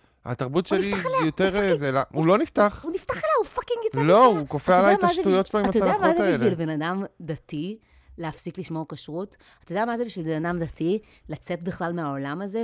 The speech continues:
Speaker 2: ולהיות
Speaker 1: מה
Speaker 2: איפה
Speaker 1: זה
Speaker 2: שהוא
Speaker 1: להפסיק
Speaker 2: עכשיו?
Speaker 1: לשמור?
Speaker 2: זה רק
Speaker 1: למה אני
Speaker 2: מראה
Speaker 1: לא
Speaker 2: ש-,
Speaker 1: יכול
Speaker 2: לא,
Speaker 1: להכין
Speaker 2: זה
Speaker 1: את
Speaker 2: רק
Speaker 1: ה-,
Speaker 2: מראה
Speaker 1: את
Speaker 2: שהוא
Speaker 1: הסטייק
Speaker 2: בן אדם
Speaker 1: בחמאה?
Speaker 2: אם הוא בן אדם שגדל בבית סופר דתי, כפי שהוא מתאר, אני לא הבנתי אם זה חרדי או דתי או מסורתי או whatever,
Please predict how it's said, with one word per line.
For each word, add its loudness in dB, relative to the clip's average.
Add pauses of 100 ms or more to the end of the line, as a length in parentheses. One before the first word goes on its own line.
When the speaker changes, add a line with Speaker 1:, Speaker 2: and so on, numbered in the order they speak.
Speaker 2:
ולהיות -6
Speaker 1:
מה -20
Speaker 2:
איפה -6
Speaker 1:
זה 0
Speaker 2:
שהוא 2
Speaker 1:
להפסיק 2
Speaker 2:
עכשיו? -2
Speaker 1:
לשמור? -2 (220)
Speaker 2:
זה -8
רק -2
Speaker 1:
למה 6
אני 4
Speaker 2:
מראה 6
Speaker 1:
לא 8
Speaker 2:
ש-, -8
Speaker 1:
יכול 4
Speaker 2:
לא, 4
Speaker 1:
להכין 2
Speaker 2:
זה 2
Speaker 1:
את 2
Speaker 2:
רק 6
Speaker 1:
ה-, 0
Speaker 2:
מראה 2
Speaker 1:
את 2
Speaker 2:
שהוא 4
Speaker 1:
הסטייק 2
Speaker 2:
בן 0
אדם 4
Speaker 1:
בחמאה? 2 (160)
Speaker 2:
אם 0
הוא -2
בן -2 (100)
אדם -8
שגדל -10
בבית -10 (140)
סופר -10
דתי, -10
כפי -14
שהוא -10
מתאר, -10
אני -8
לא -8
הבנתי -10
אם -8
זה -16
חרדי -12
או -8
דתי -14
או -6
מסורתי -10
או -10
whatever, -18